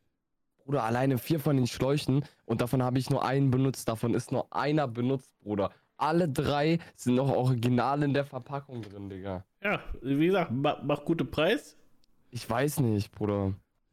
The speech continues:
Speaker 2: Oh Mann.
Speaker 1: Ist halt, ist halt, ähm,
Speaker 2: Zehn Euro.
Speaker 1: natürlich will man ein bisschen was, äh, äh, rausbekommen, so.
Speaker 2: Ich zahl den
Speaker 1: Aber ich sag,
Speaker 2: Versand.
Speaker 1: wenn ich, wenn ich wirklich,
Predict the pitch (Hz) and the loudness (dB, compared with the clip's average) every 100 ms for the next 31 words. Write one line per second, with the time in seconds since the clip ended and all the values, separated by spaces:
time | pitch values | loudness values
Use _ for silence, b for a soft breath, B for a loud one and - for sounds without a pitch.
0 | _ _ - 113 113 101 98 110 B B | _ _ -4 0 2 2 0 -2 B B
1 | B - - - - - - - 135 139 | B -20 -20 -20 -20 -20 -16 -4 -2 0
2 | 147 147 - 143 160 147 143 - - 123 | 0 0 0 0 2 4 2 -2 -6 -4
3 | 117 120 117 - 175 175 165 135 110 165 | -2 -4 -6 -4 -2 2 2 2 0 0
4 | 160 139 170 180 165 156 165 170 147 147 | -2 0 0 0 -2 -4 -8 -4 -2 -4
5 | - - 131 - 110 - 117 117 156 180 | -8 -4 -4 -4 -6 -4 -4 0 0 0
6 | - 151 175 175 170 165 180 185 B B | -6 -2 0 4 4 4 4 2 B B
7 | - - 143 139 135 135 123 113 139 151 | -16 -4 0 4 4 4 4 4 4 2
8 | 147 - _ - 127 147 139 127 156 165 | 0 -4 _ -4 0 2 2 0 0 0
9 | 156 - | -2 -2